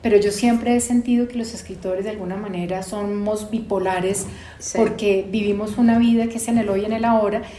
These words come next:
Speaker 1: pero también todo el tiempo estamos en esta
Speaker 2: Totalmente,
Speaker 1: creación.
Speaker 2: tal cual,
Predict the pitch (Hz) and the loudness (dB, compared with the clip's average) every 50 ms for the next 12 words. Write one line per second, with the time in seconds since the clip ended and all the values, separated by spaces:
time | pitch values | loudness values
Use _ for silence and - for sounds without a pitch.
0 | - - - - 233 208 202 - 208 202 202 202 202 196 202 - 233 240 240 - | -18 -8 -2 0 2 2 2 0 0 0 0 0 0 0 2 2 2 2 2 2
1 | 247 247 233 240 240 - - 247 226 220 233 233 - - - 196 175 180 233 220 | 2 0 0 0 -4 -4 -2 -2 0 0 0 0 0 0 2 2 2 4 4 2
2 | 226 233 226 208 196 190 202 - 220 202 170 165 170 175 170 185 220 | 4 2 2 2 2 2 0 0 2 2 2 2 2 2 0 0 0